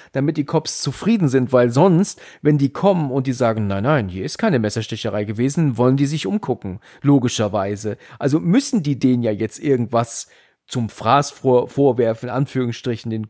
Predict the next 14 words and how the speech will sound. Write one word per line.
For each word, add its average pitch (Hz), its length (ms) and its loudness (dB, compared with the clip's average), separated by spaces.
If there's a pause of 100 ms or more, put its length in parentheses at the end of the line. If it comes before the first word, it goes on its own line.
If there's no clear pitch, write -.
(160)
den 101 220 -6
Cops, - 400 -6
damit 131 320 -4
die 123 140 -4
das 127 180 -2
glauben, 104 460 0
ne? 110 220 -8 (500)
Und 143 180 -2
das - 220 -4
hat 139 180 -4
ja 180 80 4
dann 175 160 0
auch 185 140 2
funktioniert, - 880 -2